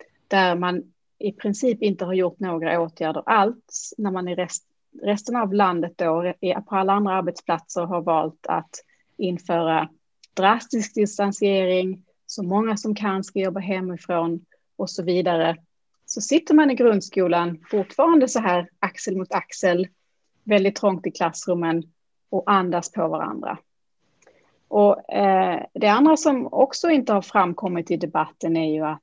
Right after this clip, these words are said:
det här viruset sprids via en aerosol. Och vad är då en aerosol? Jo, det innebär ju att när vi sitter och andas i samma rum, vi behöver inte skrika eller prata eller sjunga, det räcker med att andas, så kommer det ut virusartiklar,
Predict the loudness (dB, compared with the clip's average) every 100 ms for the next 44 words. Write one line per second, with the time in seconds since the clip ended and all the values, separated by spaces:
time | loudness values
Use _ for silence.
0 | _ -8 -6 -2 -2 -2 -4 -10 -16 -12
1 | -4 -4 -4 -6 -4 -2 -2 -4 -4 -6
2 | -6 -10 -2 0 0 -2 -4 -6 _ _
3 | _ _ -4 -2 0 0 -2 -2 -4 -6
4 | -6 -6 -4 -4 -6 _ _ _ _ -6
5 | -2 0 -2 -2 -2 0 0 -2 -6 -6
6 | -4 -2 -4 -4 0 2 2 -2 -4 -4
7 | -2 -2 6 6 6 2 0 _ _ _
8 | _ _ _ -14 -4 0 4 4 2 -4
9 | 2 2 2 -2 -4 -4 -2 -2 -2 -6
10 | -6 -4 -4 -2 -4 -6 -6 -4 -6 -2
11 | -2 0 4 4 2 -8 -10 _ _ _
12 | _ _ _ -6 -4 0 0 4 6 6
13 | 2 2 2 -2 -8 -6 -8 -6 -6 -6